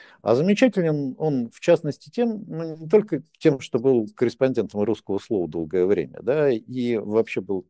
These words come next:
м, таким, э, одним из, м, главных промоутеров, продюсеров, да, э, литературной эмиграции. Ам, э, собственно, Марк Уральский пишет, что во многом,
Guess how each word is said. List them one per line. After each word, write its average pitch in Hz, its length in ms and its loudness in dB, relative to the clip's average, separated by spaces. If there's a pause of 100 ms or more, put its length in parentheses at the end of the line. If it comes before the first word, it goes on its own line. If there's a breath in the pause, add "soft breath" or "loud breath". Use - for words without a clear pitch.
(160)
м, 110 600 -10
таким, 123 360 -4 (240)
э, 120 280 -2 (800 loud breath)
одним 147 420 4
из, 131 260 2 (560)
м, 139 520 0
главных 143 920 6 (920)
промоутеров, 104 720 2
продюсеров, 113 880 0
да, 113 400 6 (160)
э, 120 480 0
литературной 117 720 0
эмиграции. 104 600 -4 (600 soft breath)
Ам, 107 480 2
э, 135 200 6
собственно, 185 340 0
Марк 180 220 2
Уральский 185 340 4
пишет, - 240 -6
что - 240 0
во 143 140 8
многом, 156 440 0